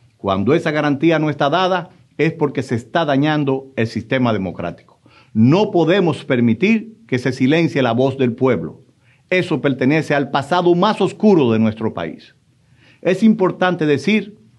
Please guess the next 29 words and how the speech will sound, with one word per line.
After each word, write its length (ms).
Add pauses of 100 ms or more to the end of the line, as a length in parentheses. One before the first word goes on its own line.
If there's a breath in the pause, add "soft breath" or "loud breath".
(140)
que 120
los 160
ciudadanos, 680 (140)
con 240
mucho 240
esfuerzo, 720 (140)
cumplieron 680
con 140
su 160
deber 320
cívico 560 (200 loud breath)
saliendo 600
masivamente 840
a 20
votar, 480 (360)
usando 540
parte 360
del 180
domingo, 640 (240 loud breath)
día 320
de 80
descanso 500
y 60
familia, 580 (200)
para 220
elegir 360
las 180
autoridades 680
municipales. 880